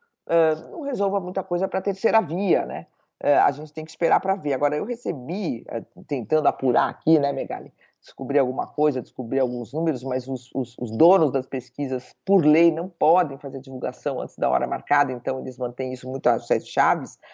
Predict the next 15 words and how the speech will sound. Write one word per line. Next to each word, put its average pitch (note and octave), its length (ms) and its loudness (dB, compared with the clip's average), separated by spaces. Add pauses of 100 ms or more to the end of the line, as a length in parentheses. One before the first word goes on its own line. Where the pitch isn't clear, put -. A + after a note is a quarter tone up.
(320)
Ah, C#3 240 4 (120)
mas D#3+ 360 0
uma E3+ 400 0 (680)
pessoa D3+ 500 2
muito E3+ 320 -6
envolvida, E3 640 -2 (340)
né, C#3 220 -2
com D#3+ 340 2
pesquisas, E3 840 -4 (260)
eh, C#3+ 160 2
colocou D#3 500 0
assim D3 280 -6
pra C#3+ 160 0
mim, C3+ 260 -6
ó, C3 220 -4